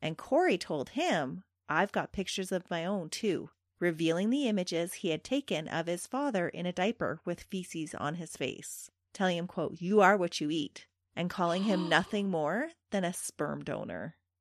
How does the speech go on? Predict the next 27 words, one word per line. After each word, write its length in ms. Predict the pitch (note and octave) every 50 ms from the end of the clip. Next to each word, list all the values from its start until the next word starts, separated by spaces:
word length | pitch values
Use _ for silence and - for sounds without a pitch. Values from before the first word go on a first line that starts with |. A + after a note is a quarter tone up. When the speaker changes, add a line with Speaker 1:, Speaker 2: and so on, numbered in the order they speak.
| _ _ _ _
Speaker 2:
"You 240 | - A3 A3 A3 -
are 320 | - F#3 F3 F#3+ F#3+ F#3+
what 300 | F3+ G3 D#3+ - - -
you 120 | F3+ E3 - _
eat." 540 | - F3+ F3+ F#3 F#3+ F#3+ F#3 - - - - _ _ _ _ _ _ _ _ _
Whoa. 1120 | - G#3 F#3+ G3 G#3+ A3 A3 A3 A3 G#3+ G#3+ G#3 G#3 G#3 G#3 G3+ G3+ G3+ G3 G3 F#3+ F#3 F3+ - _ _ _ _ _ _ -
Honestly, 720 | A3 G#3+ A3+ A3+ A3+ G#3 - - B3+ C4 C4 C#4+ D4+ D4+ _ _ _ _ -
I 100 | G#3+ G#3
don't 100 | A3 G#3+
know 80 | G#3+
if 60 | G#3+
you 100 | G#3+ A3
could 140 | G#3+ A3+ G#3
come 180 | - - G#3 F#3+
up 140 | G3 - -
with 240 | - G#3+ C4+ E4+ E4 _ - _ _ -
a 200 | - E3+ F#3 F3+
better 380 | E3+ E3 F#3 - F#3+ F3 E3+ F#3
comeback 540 | G3 - G3+ F3 F3 - E3 E3+ - - -
than 140 | - F#3 F#3
that. 400 | D#3+ - - A3 - - - - _ _ _ _ _ -
Speaker 1:
Or 160 | G3+ B3+ B3+
to 100 | G3 F3+
make 220 | F#3 F#3 F3+ -
Mark 300 | - F#3+ F3+ F3+ F3 -
more 180 | - E3+ D#3+ D#3
rageful. 720 | D3+ D#3+ F3 C#4+ D#4 - - - - E3+ D#3 - E3+